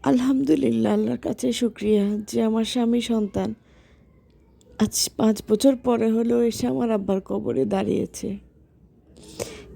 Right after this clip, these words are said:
এটাই বুঝি মেয়েদের নিয়তি। যে বা-, বাড়িতে জন্ম, যে বাড়িতে বড় হয়ে ওঠা, জীবনের বেশিরভাগ সময় যেখানে আমার কেটেছে, সে জায়গাতে আমি এসেছি আজ দীর্ঘ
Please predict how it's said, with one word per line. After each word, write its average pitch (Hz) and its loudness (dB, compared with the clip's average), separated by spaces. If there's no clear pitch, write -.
এটাই 285 4
বুঝি 269 2
মেয়েদের 226 2
নিয়তি। 170 -4
যে 220 8
বা-, 185 2
বাড়িতে 190 -2
জন্ম, 180 0
যে 202 2
বাড়িতে 185 -2
বড় 185 -2
হয়ে 190 2
ওঠা, 180 -2
জীবনের 214 4
বেশিরভাগ 233 2
সময় 247 0
যেখানে 220 -4
আমার 220 0
কেটেছে, - -2
সে - 2
জায়গাতে 240 2
আমি 226 2
এসেছি 240 -2
আজ 214 -4
দীর্ঘ 196 -2